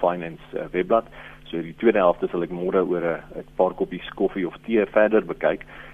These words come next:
En daar's 'n paar interessante dinge wat reeds uitgekom het. Jy het reeds genoem dat, ehm, hierdie twee persone, meneer Buffett en Munger, is agentagtig en vyfennegentig jaar oud en is ongelooflik hoe skerp hulle nog steeds is. En een van die dinge wat my opgeval het is,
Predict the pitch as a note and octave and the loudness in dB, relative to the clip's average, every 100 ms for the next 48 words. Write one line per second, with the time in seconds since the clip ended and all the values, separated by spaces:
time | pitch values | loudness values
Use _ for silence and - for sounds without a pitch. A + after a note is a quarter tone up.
0 | - B2 B2 D3 E3 E3+ D3 C3 C3 C3 | -8 -2 0 2 4 4 2 0 2 2
1 | B2+ B2 A#2 F#2+ A2 B2 F2+ - E2+ D#2+ | 2 2 2 4 4 4 0 -2 -8 0
2 | F2+ F2+ C#3 - G2+ G#2 F#2+ F2 D#2 - | 0 2 0 0 -2 -2 -2 -2 -4 -6
3 | - F2 F2 A2 - A#2 - - A#2+ G2+ | -6 -6 -4 -4 -2 -2 -2 0 2 4
4 | E2 - - - - - - - F2 F2+ | 0 -4 -20 -20 -20 -20 -18 -10 -4 -2
5 | D#2 E2+ - G2 F2 E2 E2 F#2+ G2 E2+ | 0 0 0 -4 -6 -4 -4 0 0 0
6 | - - - C3+ - A2 - G#2+ E2+ F2+ | -4 -2 -2 -2 2 0 2 -4 -4 -4
7 | - A#2+ B2 F#2 F#2 F#2+ - E2 E2 F#2+ | 0 0 0 -4 -4 -6 -2 -2 0 0
8 | E2+ E2 - C#3+ - G#2 A2 C3+ G2+ - | -2 -6 -4 -4 0 0 2 2 -2 -6
9 | - G#2 G2+ G2 F#2+ E2+ - F#2 - F#2+ | 2 4 4 -2 -4 -6 -4 -4 -2 -4
10 | - - - - - - - - G2+ G2 | -4 -8 -18 -16 -16 -18 -18 -6 -4 -2
11 | - D#3+ D#3+ C3+ B2 G#2+ G#2+ - A2+ - | 0 2 2 4 6 6 4 0 -4 0
12 | G2 F#2 F2+ | 0 0 -2